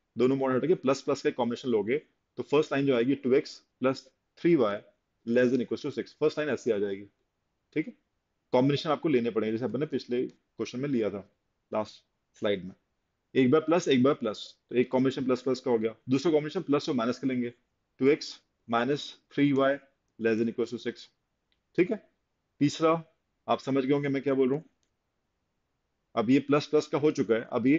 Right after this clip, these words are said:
कॉम्बिनेशन माइनस का जाएगा, माइनस टू एक्स और इसको प्लस थ्री वाई कर दो less than equals to six। लास्ट जो रहेगा माइनस टू एक्स और माइनस थ्री वाई less than equals to six। तो अगर आप ध्यान से देखें,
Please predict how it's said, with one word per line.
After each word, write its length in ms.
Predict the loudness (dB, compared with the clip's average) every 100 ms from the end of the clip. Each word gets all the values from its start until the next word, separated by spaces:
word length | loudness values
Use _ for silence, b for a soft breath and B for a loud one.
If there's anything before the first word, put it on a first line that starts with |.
| 2
कॉम्बिनेशन 380 | 0 0 -4 -2
माइनस 340 | -2 -2 -2
का 120 | -2
जाएगा, 280 | 0 0 -2
माइनस 400 | -4 -4 -4 -4
टू 100 | 0 0
एक्स 240 | 0 -10 _ _ _ -2
और 60 |
इसको 180 | -2 0
प्लस 280 | 0 -2 0
थ्री 180 | -2 0
वाई 260 | 2 2
कर 160 | 0 -2
दो 220 | -4 -6 _ _ _ 0
less 180 | 2 2
than 120 | 0
equals 220 | -4 -6
to 80 | -8
six। 200 | -10 -10 -2
लास्ट 440 | 0 2 0 -8 _
जो 100 | 0
रहेगा 360 | 0 0 -2 -4 -10 _ _ _ _ _ -6
माइनस 360 | 0 0 0 0
टू 80 | 2
एक्स 280 | 2 -2 -12 -2
और 180 | -2 -2
माइनस 380 | -4 -4 -6 -2
थ्री 120 | 0
वाई 220 | 0 -2 -10 _ _ _
less 200 | 0 0
than 120 | 0
equals 220 | -6 -10 -12
to 60 |
six। 200 | -12 -14 -18 _ _ _ _ _ 2
तो 40 |
अगर 120 | 4
आप 60 | 2
ध्यान 240 | 0 -2 0
से 120 | 2
देखें, 300 | 2 0 -6